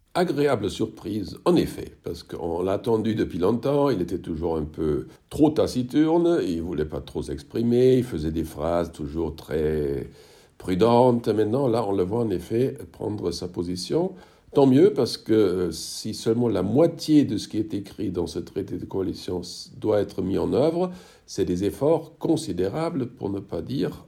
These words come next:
euh, surhumains, que, qu'on demandera au pays, à l'économie, aux acteurs sociaux.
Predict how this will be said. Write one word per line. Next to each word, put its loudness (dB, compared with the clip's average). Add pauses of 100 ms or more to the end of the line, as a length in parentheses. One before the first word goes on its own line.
euh, -4
surhumains, 2 (100)
que, -4
qu'on -8
demandera -2 (380)
au -6
pays, 2
à 0
l'économie, 0
aux 0
acteurs -4
sociaux. 0